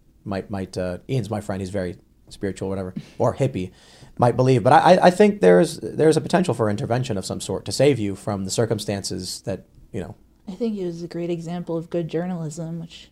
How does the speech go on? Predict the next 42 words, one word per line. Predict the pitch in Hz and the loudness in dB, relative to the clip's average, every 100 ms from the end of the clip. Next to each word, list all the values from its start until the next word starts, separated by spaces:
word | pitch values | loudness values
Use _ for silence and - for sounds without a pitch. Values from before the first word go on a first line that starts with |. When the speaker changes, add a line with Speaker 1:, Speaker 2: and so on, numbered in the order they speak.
| _ | _
Speaker 2:
doesn't | 180 175 - | -10 -10 -10
really | 165 170 185 | -12 -10 -10
exist | 175 156 - - | -10 -14 -16 -16
anymore, | 185 180 185 196 208 _ 208 | -12 -12 -12 -14 -16 _ -12
and | 190 | -8
I | |
wish | 180 185 208 | -8 -8 -10
it | 214 | -10
did. | 175 - - 349 | -10 -8 -6 -6
<laughs> | - - - _ - - - _ - | -4 -4 -6 _ -20 -20 -20 _ 0
Speaker 1:
Yeah. | 127 160 156 135 _ _ _ _ - | 6 6 6 0 _ _ _ _ 0
And, | 143 139 | 0 2
and | 143 143 | 2 0
the | |
question, | 135 156 170 139 | 4 4 4 2
I | |
suppose, | 131 - 135 190 139 | 2 2 4 6 6
is | 123 113 104 | 6 4 2
how | - 139 | 4 6
do | 147 | 6
we | 135 | 4
find | 135 131 127 123 107 | 2 2 2 -2 -4
more | 113 120 135 | 0 4 4
people | 135 120 113 | 2 0 0
who | 113 | 0
are | |
in | 110 | 0
a | |
similar | - 120 117 | -2 0 0
situ-, | 113 101 - | 0 -6 -8
similar | - 127 120 107 | -6 -2 -2 -2
situation | - 107 120 131 95 104 _ _ _ _ _ | -2 0 2 0 -4 -8 _ _ _ _ _
and | 123 120 113 | 0 2 2
then | 110 107 | -2 -2
give | 110 127 107 | 0 0 4
them | 120 127 117 | 4 4 2
the | 110 | 2
le-, | 110 110 - | 2 0 -2
level | 127 110 107 104 | 0 0 2 0
of, | 95 90 - | 0 -6 -12
uh, | - | -6
of | 101 104 - 101 92 104 - | -6 -6 -6 -8 -10 -14 -20